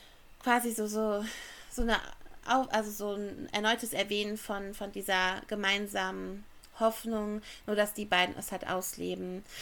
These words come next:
<laughs> und Ebenezer es nicht gemacht hat. Gut, aber haben wir noch jemanden, der von seinen Lieblingsmomenten erzählen möchte? Ja, haben wir.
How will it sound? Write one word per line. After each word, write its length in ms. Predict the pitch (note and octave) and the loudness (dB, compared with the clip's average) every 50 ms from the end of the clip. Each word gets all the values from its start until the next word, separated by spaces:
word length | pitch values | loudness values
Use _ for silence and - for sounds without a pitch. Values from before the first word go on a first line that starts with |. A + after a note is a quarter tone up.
| - - | -10 -10
<laughs> 280 | - - - A3+ - - | -12 -6 -6 -6 -2 0
und 140 | A3 G#3 - | -2 0 4
Ebenezer 680 | G3+ G3+ G3+ G3+ G3 G3+ G#3 G#3 G3+ F#3+ - E3 E3 | 2 2 2 2 -2 -2 -2 -2 -2 0 -2 -2 -2
es 60 | G3 - - | -4 -6 -6
nicht 260 | - E3 G3 G#3+ - - | -4 -4 -4 -4 -4 -6
gemacht 360 | F3+ D#3+ D#3 - - - - - - | -6 -4 -2 -4 -6 -6 -8 -14 -12
hat. 160 | - G3+ - - - - - - - - - - - - - - - - - - - - | -12 -12 -12 -12 -16 -18 -18 -20 -20 -20 -20 -14 -14 -14 -12 -12 -14 -14 -14 -16 -8 2
Gut, 320 | - C#4 B3+ - - - - - | 4 4 4 4 2 -2 4 6
aber 240 | G#3+ A3 A3+ G#3+ | 8 10 10 10
haben 120 | A#3 A#3 A3+ | 10 10 10
wir 60 | A3+ | 10
noch 100 | A3 G#3+ | 6 6
jemanden, 360 | G#3+ - D4+ C#4 E4 D#4 C#4 C#4+ | 8 8 10 10 10 8 8 6
der 100 | D4 C#4 | 6 6
von 140 | C#4 C4+ | 6 4
seinen 200 | C4 C4 B3+ C4 | 6 6 6 6
Lieblingsmomenten 640 | C4 C4 - C4 B3+ - - A#3+ A#3+ A#3+ A#3+ - A#3 | 4 2 0 -2 -2 0 0 0 0 0 0 0 -2
erzählen 360 | A3+ A#3 - - B3+ B3 A#3+ | -2 -2 0 0 2 2 2
möchte? 360 | A#3+ B3 - - C#4 C#4+ D#4 D4+ - - - - - - - - | 0 0 0 2 4 4 4 2 -2 -8 -8 -10 -14 -18 -12 -6
Ja, 320 | - G3 A3 B3 D4 C4 | 6 8 10 10 10 8
haben 320 | G#3+ G#3+ C4+ D#4+ D#4+ B3+ F#3+ | 10 10 10 10 8 4 2
wir. 160 | G3 F#3 - | 2 -2 0